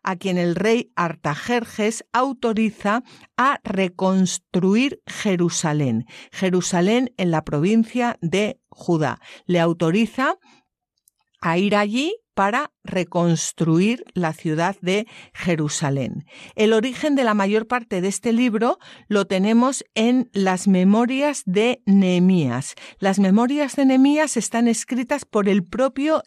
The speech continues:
eh, Nehemías, poco después de haber llevado a cabo su misión. Y podríamos decir, y esto es importante, que la enseñanza fundamental de este libro, porque no nos vamos a quedar, em, eh,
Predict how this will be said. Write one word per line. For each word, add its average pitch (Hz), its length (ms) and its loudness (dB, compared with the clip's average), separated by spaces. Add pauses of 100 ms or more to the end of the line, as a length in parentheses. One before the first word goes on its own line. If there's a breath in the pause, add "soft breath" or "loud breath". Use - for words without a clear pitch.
eh, 185 280 2
Nehemías, 180 760 2 (240 loud breath)
poco 233 280 0
después 233 480 -2
de 220 300 -2
haber 180 300 0
llevado 190 420 0
a 180 100 -2
cabo 190 460 -2
su - 260 -2
misión. 151 680 -2 (1080 loud breath)
Y 240 180 2
podríamos 247 640 0
decir, 320 340 0
y 233 140 2
esto 214 180 -2
es 226 140 0
importante, 254 640 0
que 233 100 -2
la 180 100 2
enseñanza 196 720 0
fundamental 240 880 2
de 160 160 2
este 214 300 -2
libro, 240 360 0
porque - 280 -8
no 170 220 0
nos 170 200 -2
vamos 180 300 -4
a 185 100 -4
quedar, 208 380 -2 (320 loud breath)
em, 156 640 0 (260)
eh, 175 200 -6